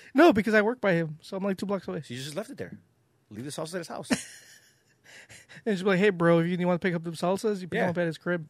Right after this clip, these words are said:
Speaker 2: Yeah, when he messages you, like, "Hey, uh, I need, I need to get my girlfriend's salsas from your wife." Well, they're at this address.
Speaker 1: <laughs>
Speaker 2: Ask for Alejandro. He'll, he'll be ready and waiting.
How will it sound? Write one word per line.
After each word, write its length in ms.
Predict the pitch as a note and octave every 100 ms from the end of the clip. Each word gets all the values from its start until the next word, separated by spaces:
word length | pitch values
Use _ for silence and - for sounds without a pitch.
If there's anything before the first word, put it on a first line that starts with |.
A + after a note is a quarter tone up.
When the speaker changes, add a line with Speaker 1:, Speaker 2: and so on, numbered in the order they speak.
| _
Speaker 2:
Yeah, 180 | F#3+ G3+
when 140 | C3+
he 60 | D3
messages 340 | D#3 D#3 F3+
you, 60 | F#3+
like, 140 | E3+
"Hey, 240 | F#3+ G#3 F3
uh, 80 | D#3
I 400 | C#3+ C3 B2 C3
need, 280 | D3+ D#3 D3+
I 120 | C#3+
need 140 | E3+
to 80 | F3
get 220 | C#3+ E3
my 180 | C#3+ D3+
girlfriend's 520 | C3+ D#3 D#3 D#3+ C#3+
salsas 560 | D3+ E3 - B2+ G2+ - _ _ _ _
from 460 | - C3 B2+ A#2+ A2+
your 140 | C#3
wife." 460 | C3 D3+ B2 - - _ - -
Well, 160 | C3 -
they're 120 | - B2
at 100 | B2
this 140 | D3
address. 400 | C3 F3+ F#3+ - E4 -
Speaker 1:
<laughs> 260 | - - -
Speaker 2:
Ask 180 | B2+ -
for 100 | -
Alejandro. 460 | D#3+ E3+ G3+ C#3 A#2 - - - - - - B4+ _ - - - - - - _ - _ -
He'll, 140 | C3
he'll 360 | B2+ A2 - D#3+
be 120 | C#3+
ready 360 | G#2+ A#2 D#3 F3+
and 100 | D#3
waiting. 360 | C3 G#2+ F2